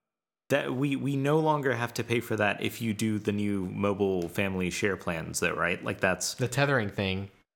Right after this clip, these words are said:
Speaker 1: Yes.
Speaker 2: Yeah. But I
Speaker 1: Right.
Speaker 2: mean, that's, that's just, like,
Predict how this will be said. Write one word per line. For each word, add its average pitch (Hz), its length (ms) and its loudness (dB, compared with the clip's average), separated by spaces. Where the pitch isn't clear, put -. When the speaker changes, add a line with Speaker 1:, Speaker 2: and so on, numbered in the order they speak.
Speaker 1:
Yes. - 440 2
Speaker 2:
Yeah. 98 280 -2
But 139 80 6
I - 60 6
Speaker 1:
Right. - 80 6
Speaker 2:
mean, 139 80 4
that's, 143 240 2
that's - 320 2
just, 151 240 -2
like, 139 300 2